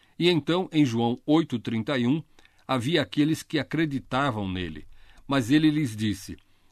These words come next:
"Se vós permanecerdes na minha palavra, sois verdadeiramente meus discípulos." Então sabemos que este é um grupo misto, da mesma forma que a igreja é mista.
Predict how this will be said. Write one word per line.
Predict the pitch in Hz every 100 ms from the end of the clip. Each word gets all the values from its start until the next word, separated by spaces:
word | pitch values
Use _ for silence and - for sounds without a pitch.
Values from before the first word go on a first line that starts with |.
| _
"Se | - 165
vós | 117 151 170
permanecerdes | - 190 151 147 135 - - 165 170 151 151
na | 127 117
minha | 107 208 190
palavra, | - 107 90 95 110 135 135 _ _ -
sois | - 175 185 165
verdadeiramente | 113 147 147 123 113 107 98 107 127 123
meus | 110 170 139
discípulos." | 113 95 - 92 - 73 - - _ _ _ _ -
Então | 180 170 196
sabemos | 190 165 107 110 139
que | - 147 -
este | 156 180 - 139 135
é |
um | 147 135
grupo | 123 160 165
misto, | 120 139 143 - - - - -
da | 127
mesma | 113 147 135 139
forma | - 120 123 135
que | 127 147
a |
igreja | 113 101 110 117
é | 131
mista. | 110 113 - - 80